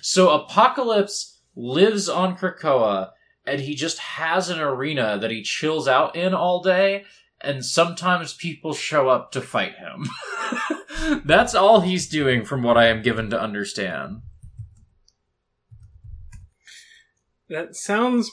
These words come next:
Speaker 2: pretty sick.
Speaker 1: Um,
Speaker 2: Uh, here's a cool,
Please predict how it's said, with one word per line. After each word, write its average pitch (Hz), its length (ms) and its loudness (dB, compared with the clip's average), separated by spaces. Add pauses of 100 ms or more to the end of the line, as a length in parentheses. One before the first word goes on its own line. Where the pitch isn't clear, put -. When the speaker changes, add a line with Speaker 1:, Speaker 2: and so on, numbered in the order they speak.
Speaker 2:
pretty 165 280 -4
sick. 127 520 -8 (1300)
Speaker 1:
Um, 113 760 0 (480)
Speaker 2:
Uh, 143 80 -10
here's 208 300 0
a 247 80 -6
cool, 156 560 -6